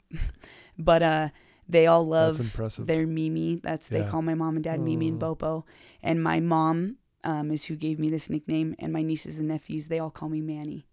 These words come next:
Speaker 1: But that's
Speaker 2: Manny.
Speaker 1: what, actually, I, this tattoo
Speaker 2: Oh.
Speaker 1: right here, it's, um, Ma-, it says Manny. It's in my mom's handwriting.
Speaker 2: Oh,
Speaker 1: And,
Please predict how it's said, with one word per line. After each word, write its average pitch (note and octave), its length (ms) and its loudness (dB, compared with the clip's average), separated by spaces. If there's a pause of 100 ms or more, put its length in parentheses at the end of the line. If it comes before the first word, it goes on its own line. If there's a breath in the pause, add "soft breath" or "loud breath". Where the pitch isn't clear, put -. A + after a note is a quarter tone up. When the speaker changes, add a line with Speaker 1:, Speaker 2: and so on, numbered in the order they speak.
(600 soft breath)
Speaker 1:
But D#3 320 0
that's A#2+ 220 -2
Speaker 2:
Manny. A#2+ 240 0
Speaker 1:
what, G#2+ 80 -4
actually, D3+ 300 -4
I, D3+ 120 -4
this D#3 200 -6
tattoo - 340 -8
Speaker 2:
Oh. D#3 60 0
Speaker 1:
right D3+ 140 -4
here, D3+ 180 -2
it's, - 260 -10 (380 soft breath)
um, D#3 340 -2 (140)
Ma-, E3+ 240 2
it D#3+ 80 -8
says E3 180 -4
Manny. D#3+ 480 0
It's - 220 -8
in D#3 80 0
my D#3 100 -2
mom's D#3 300 -2
handwriting. D#3 720 -4
Speaker 2:
Oh, D3 180 -4
Speaker 1:
And, B2+ 200 0